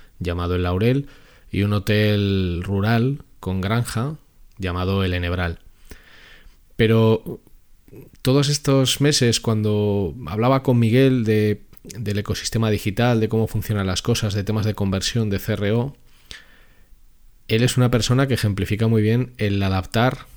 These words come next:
eh, estrategias y tácticas digitales a negocios tradicionales y además con un prisma de, de empresa pequeña y mediana, nada de esto no es la nasa, no es Apple, no es Amazon. Y creo que todos podemos aprender mucho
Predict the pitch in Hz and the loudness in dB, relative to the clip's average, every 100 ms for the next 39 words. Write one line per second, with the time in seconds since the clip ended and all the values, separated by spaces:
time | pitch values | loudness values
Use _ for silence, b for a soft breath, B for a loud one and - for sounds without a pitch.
0 | b - - - 98 95 90 - 87 113 | b -20 -14 -6 -4 -2 -4 -6 -4 -2
1 | 117 113 101 104 120 117 - 98 87 - | 0 0 0 -2 -2 -2 -4 -4 -6 -6
2 | - B B B B 98 92 104 113 127 | -10 B B B B -6 -2 0 2 2
3 | 160 - B B - 110 92 104 - - | 2 -4 B B -8 -4 -2 0 -2 0
4 | 104 90 110 127 117 95 101 104 123 - | -2 -2 -2 -2 -2 -2 -2 0 -2 0
5 | 143 120 117 127 143 156 - - 101 98 | 0 2 0 0 0 -2 -6 -12 -6 -2
6 | 92 87 - 98 101 95 104 - 123 98 | -2 -4 -8 -8 -6 -4 -4 -2 0 -2
7 | - 104 113 110 95 90 110 104 92 101 | 0 0 2 2 0 0 0 0 0 0
8 | 110 107 95 95 92 92 - - 113 104 | 0 0 0 -2 -2 -4 -6 -4 -2 -2
9 | 101 101 98 117 - 127 120 110 98 - | 0 0 0 0 0 0 0 0 0 0
10 | 113 - 113 110 107 - 123 107 107 98 | 0 0 0 0 -2 0 0 -2 -2 -4
11 | 107 B B B B B B B B - | -6 B B B B B B B B -6
12 | 101 120 139 135 113 127 131 123 117 113 | 0 4 4 2 2 2 2 2 2 0
13 | 110 107 107 104 123 117 110 | 0 -2 -2 0 0 0 -4